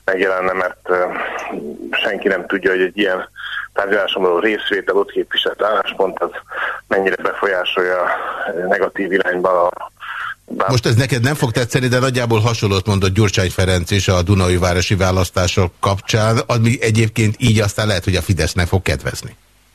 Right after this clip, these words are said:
Speaker 2: Mármint, a, mármint ami az önkormányzati választás illeti.
Speaker 1: Ott, hogy Gyurcsány Ferenc nagyon sok más megjegyzése mellett egyszer mondott valami olyat, ami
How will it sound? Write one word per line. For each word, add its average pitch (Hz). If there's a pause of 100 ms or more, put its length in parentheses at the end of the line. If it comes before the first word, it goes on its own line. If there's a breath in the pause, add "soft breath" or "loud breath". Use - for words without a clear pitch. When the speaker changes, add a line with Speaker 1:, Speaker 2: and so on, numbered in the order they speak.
Speaker 2:
Mármint, 95
a, 98
mármint 98
ami 92
az 85
önkormányzati 82
választás 76
illeti. - (1080 loud breath)
Speaker 1:
Ott, -
hogy 120
Gyurcsány 117
Ferenc 110 (960 loud breath)
nagyon 127
sok 117
más 120
megjegyzése 113
mellett 113
egyszer 110 (140)
mondott 113
valami 104
olyat, 107
ami 104